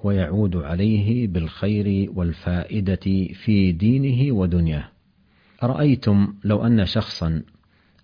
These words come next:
أسلم بصره ونظره وسمعه إلى مشاهدات محرمة وصور نهي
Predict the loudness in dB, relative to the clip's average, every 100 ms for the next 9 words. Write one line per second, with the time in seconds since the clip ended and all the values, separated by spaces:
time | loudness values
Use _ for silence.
0 | -4 -4 -2 -2 0 2 0 -2 -4 -4
1 | -2 -2 -2 -4 -6 -8 -4 -2 0 0
2 | -2 -2 -4 -6 -6 -8 -2 0 0 0
3 | -2 -4 -4 -4 0 0 0 -2 -2 -2
4 | -2 -2 -2 -2 -2 -2 -2 0 0 0
5 | -4 -2 -6 -4 -4 -6 -10 _ _ _
6 | _ _ _ -6 -2 -2 0 2 2 2
7 | 2 2 2 0 -2